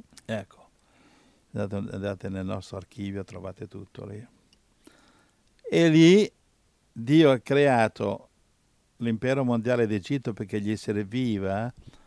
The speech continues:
per, eh, in certo senso, proteggere, che poi li hanno schiavizzati ai suoi figli ebrei, e per farli diventare una grande nazione. E però quando ha cominciato a uccidere i bambini, e allora Dio dice, "Basta, hai,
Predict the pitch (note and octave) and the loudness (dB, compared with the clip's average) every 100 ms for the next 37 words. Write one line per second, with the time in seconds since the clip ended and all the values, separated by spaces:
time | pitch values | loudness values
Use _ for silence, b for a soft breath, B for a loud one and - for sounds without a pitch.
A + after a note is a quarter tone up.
0 | B _ - G#2 G#2 F#2+ F#2+ F#2+ F#2+ F2+ | B _ -4 -2 -2 -4 -6 -6 -6 -10
1 | G2 A2 G2 F#2 A2 A#2 F2+ - G2+ - | -10 -10 -8 -8 -8 -8 -10 -10 -10 -6
2 | A2 F#2 - F#2+ F#2+ F2 F2+ G2+ F2+ F2 | -6 -6 -8 -10 -10 -12 -12 -10 -10 -10
3 | F2+ - F2+ F2+ F2 F2+ F#2 F2+ F#2+ F#2+ | -12 -10 -10 -10 -12 -12 -12 -14 -14 -14
4 | b b b - - G2 - F#2+ G2 G#2+ | b b b -18 -14 -14 -12 -10 -8 -6
5 | A2 G2+ G#2 C3+ - b b b b b | -4 -2 -2 -4 -8 b b b b b
6 | b b b _ A#2 - G#2 A2+ A2+ G#2 | b b b _ -10 -8 -6 -4 -4 -4
7 | G2+ F#2+ G#2 G2 F#2+ G2 F#2+ G2 A2+ - | -6 -6 -6 -6 -6 -6 -6 -8 -8 -8
8 | G2+ F#2 G2+ B2+ - _ _ _ _ _ | -8 -6 -6 -8 -14 _ _ _ _ _
9 | _ _ - A2+ - A2 G#2+ G#2 G#2 G2+ | _ _ -16 -16 -10 -10 -8 -8 -6 -6
10 | F#2+ F2+ - G2+ F#2+ G2 F2+ F2+ F#2 - | -8 -10 -10 -10 -8 -10 -8 -10 -12 -12
11 | G2+ F#2+ F#2 A2+ G#2+ F2+ F#2 A2 - _ | -10 -10 -8 -10 -10 -10 -10 -12 -14 _
12 | _ _ b b b b _ - G2 G2 | _ _ b b b b _ -14 -10 -8
13 | G2+ G2+ F2+ F#2+ F#2+ F2+ - - _ F#2+ | -6 -8 -8 -8 -8 -10 -14 -20 _ -14
14 | G2+ - - - - - F#2+ | -12 -14 -14 -14 -18 -14 -12